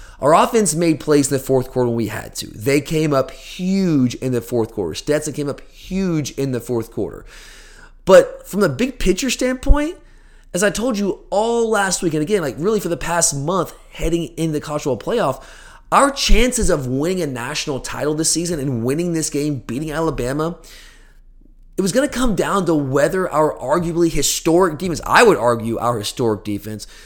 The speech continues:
could slow down this high-powered Bama offense enough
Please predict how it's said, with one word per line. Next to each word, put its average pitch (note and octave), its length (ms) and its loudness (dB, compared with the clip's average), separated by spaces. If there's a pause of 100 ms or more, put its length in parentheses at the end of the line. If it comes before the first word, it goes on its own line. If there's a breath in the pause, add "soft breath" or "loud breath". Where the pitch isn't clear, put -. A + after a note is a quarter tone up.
(260 loud breath)
could F3 180 4
slow E3 400 2
down D3 340 -2
this C3 120 -2
high-powered C3+ 800 -4
Bama D3+ 320 -2
offense E3+ 380 0
enough F#3 760 -2